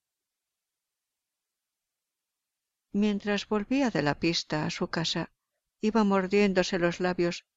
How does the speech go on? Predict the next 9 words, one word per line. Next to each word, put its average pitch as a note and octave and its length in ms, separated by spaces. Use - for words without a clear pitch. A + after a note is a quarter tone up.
y F3 140
cavilando. D#3+ 720
"Soy F3+ 600
un G3 220
canalla. G3+ 680
De G#3+ 160
ser D4 240
un G3+ 180
hombre, F3 420